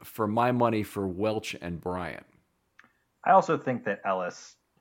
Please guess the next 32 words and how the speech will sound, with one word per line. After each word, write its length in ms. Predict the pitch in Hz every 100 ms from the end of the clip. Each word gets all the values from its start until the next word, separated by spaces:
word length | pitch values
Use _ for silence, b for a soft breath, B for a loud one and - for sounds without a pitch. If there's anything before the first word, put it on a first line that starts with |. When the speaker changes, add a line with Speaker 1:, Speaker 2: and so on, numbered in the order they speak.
| -
Speaker 2:
has 160 | 101
a 40 | 92
good 200 | 98 85
shot 300 | - 82 78
not 160 | 78 -
to 40 |
be 140 | 80 73
active 400 | 69 - 73 73
in 80 |
this 160 | 76 -
game, 320 | 80 76 78
or, 400 | 98 95 87 87 -
and 120 | 101
if 140 | 98 -
they 120 | 92
advance 420 | 82 85 80 -
the 80 | 82
Kansas 360 | 87 76 78
City 180 | - 78
game. 460 | 76 76 73 71 78 -
Um, 460 | 85 82 78 76 -
and, 240 | 92 92 -
and, 120 | 101
you 80 | 107
know, 60 | 104
you, 240 | 101 107
you 120 | 107
probably 320 | 101 127 117 98
want 200 | 104 98
another 380 | 92 92 110
defensive 400 | 110 110 113 123
lineman 500 | 113 120 123 127 127